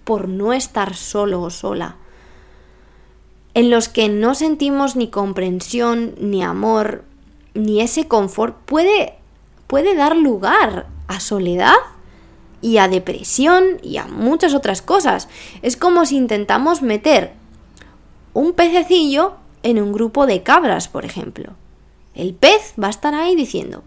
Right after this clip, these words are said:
"Pf, ¿y yo qué hago aquí?". Es como el cuento del patito feo.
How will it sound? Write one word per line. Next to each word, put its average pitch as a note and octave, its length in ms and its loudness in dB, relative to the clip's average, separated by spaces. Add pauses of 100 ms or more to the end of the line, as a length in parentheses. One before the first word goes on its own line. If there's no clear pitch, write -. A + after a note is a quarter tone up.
"Pf, - 160 -20 (580)
¿y - 40 -20
yo - 160 -12
qué C4+ 100 -4
hago D4+ 140 0
aquí?". C4+ 300 0 (500)
Es - 120 -4
como F#4 280 2
el D4+ 100 2
cuento D4+ 320 0
del D4 160 4
patito A#3 440 -2
feo. - 420 -2